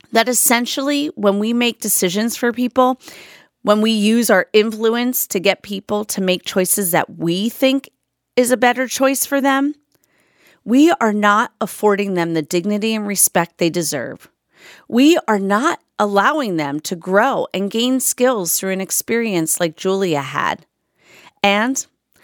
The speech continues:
we perpetuate the perspective that the person is unable to make choices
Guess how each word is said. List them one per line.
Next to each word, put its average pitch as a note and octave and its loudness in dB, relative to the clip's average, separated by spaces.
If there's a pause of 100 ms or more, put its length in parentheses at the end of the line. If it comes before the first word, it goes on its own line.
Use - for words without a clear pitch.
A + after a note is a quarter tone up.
(200)
we G#3 0
perpetuate A3+ 0
the A3+ -2
perspective D#3+ -2 (320)
that F3+ 2
the F#3+ -4
person G#3+ -4
is E3 -4
unable E3 -2
to - -8
make D3+ -6
choices F#3 -2